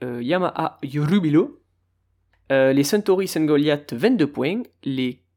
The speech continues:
on a, pareil, c'est sur cinq jo-, c'est cinq journées jouées pour l'instant. Donc, euh, ben, les Yamaha, euh, ont cinq victoires, tout comme les Suntory Saint Goliath, qui est l'une des grosses équipes de ce championnat. Avec, euh, ben, ils a, l'année dernière, ils avaient joué le, la finale contre les Panasonic White Knight, qui sont un petit peu plus loin.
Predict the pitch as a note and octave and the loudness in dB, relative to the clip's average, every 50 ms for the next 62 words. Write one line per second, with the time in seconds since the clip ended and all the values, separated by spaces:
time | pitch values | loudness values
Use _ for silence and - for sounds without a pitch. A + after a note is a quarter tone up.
0 | _ - C#3+ C#3+ D3 D3+ D#3 - D3+ D3 F3+ D#3+ C#3+ C#3+ - D3 C#3+ - - D#3 | _ -2 0 2 2 2 0 -2 -4 -6 -4 -4 -4 -4 -6 -10 -10 -10 -12 -12
1 | - - - G#3+ G3+ F#3 E3 - - - - C#3+ C3+ - - A#3 A#3+ G#3 F#3+ F#3 | -12 -8 -8 -8 -8 -8 -12 -14 -14 -14 -12 -12 -12 -10 -8 -8 -8 -6 -6 -8
2 | F#3+ G3 F#3+ D#3+ C#3 A#2+ A2 G#2 - - A#2 A#2 A#2 - - A#2+ A#2 G#2+ A#2+ B2+ | -8 -8 -8 -8 -6 -6 -6 -8 -8 -10 -12 -12 -12 -16 -16 -16 -16 -14 -14 -12
3 | B2 A#2+ A#2 - - A#2+ A#2+ A#2+ A#2+ B2+ C#3 D3 C#3+ C3 B2+ C3+ C3 C3 B2+ - | -12 -12 -12 -12 -12 -12 -10 -10 -8 -2 0 0 2 2 0 0 0 0 -2 -4
4 | - - C#3+ D#3+ F3 F3 - - - C3 C3 B2 B2 A#2+ A#2+ A#2+ A#2 A#2+ A#2+ A#2+ | -4 -6 -8 -8 -8 -10 -12 -12 -12 -12 -12 -12 -12 -12 -14 -14 -12 -12 -12 -14
5 | C#3+ _ _ _ _ _ - - - C#3 A#2 - F#2+ F#2+ - E3+ F3 D3+ C3 - | -14 _ _ _ _ _ -14 -10 -8 -8 -8 -8 -10 -10 -6 -4 -4 -4 -6 -8
6 | - - - B2+ D3+ F3 - - - E3+ D3+ D#3 E3 F#3 F3 C#3+ C3 B2+ C3+ C3 | -10 -4 -2 -2 0 -2 -4 -8 -8 -4 0 0 0 0 0 -2 0 0 2 2
7 | B2+ A#2+ A#2+ - - C#3 - - A#2+ A#2+ C#3+ D3+ - - C#3 C3 C3 A#2+ - - | 2 0 -2 -2 -6 -6 -6 -6 -6 -8 -8 -8 -4 -4 -2 -2 -2 -2 -4 -4
8 | - - - - _ _ - - - - C#3 C#3+ C#3+ C3+ - - - - C#3 C#3 | -6 -10 -12 -18 _ _ -16 -14 -12 -10 -10 -10 -10 -10 -12 -12 -8 -6 -6 -6
9 | C3 A#2+ C#3 - - F#3 E3+ D3 C#3 - - A2+ - B2 B2+ - A#2+ B2+ D#3 F3 | -6 -8 -12 -12 -14 -14 -14 -14 -14 -12 -12 -12 -10 -12 -12 -12 -12 -10 -10 -8
10 | E3 C3+ C3 C3 C3 - - - B2 A#2 A#2 A#2 A#2+ A#2+ A#2+ - - C3 B2 A#2+ | -10 -8 -10 -10 -12 -12 -14 -12 -10 -10 -8 -8 -8 -8 -6 -6 -4 -4 -4 -4
11 | B2+ D3 F3 F3+ D3 C3+ B2 A#2+ B2 A#2+ B2 B2+ C#3+ C#3 B2+ B2 A#2+ A#2 G#2+ A2+ | -4 -4 -4 -6 -6 -8 -6 -8 -8 -8 -6 -6 -4 -4 -4 -6 -6 -6 -8 -8
12 | C3 - - - - - - - - - - - - A#2 A2+ - A#2+ B2 C#3 D#3+ | -10 -12 -16 -20 -20 -20 -20 -20 -20 -20 -20 -12 -12 -12 -10 -6 -6 -4 -4 -4
13 | - - C3+ C3 - - B2+ B2+ B2 - - C3+ B2+ C3+ C3+ - B2 B2 B2+ C#3 | -6 -8 -8 -8 -8 -8 -6 -6 -6 -6 -6 -8 -8 -8 -10 -8 -8 -6 -6 -8
14 | C#3+ - B2 A#2 A2 A#2 - - D3 - - - - A#2+ - - - D#3 E3 D#3+ | -8 -10 -10 -10 -10 -12 -8 -10 -10 -10 -10 -14 -14 -14 -14 -14 -12 -12 -12 -10
15 | D#3+ D#3+ C3+ | -10 -12 -12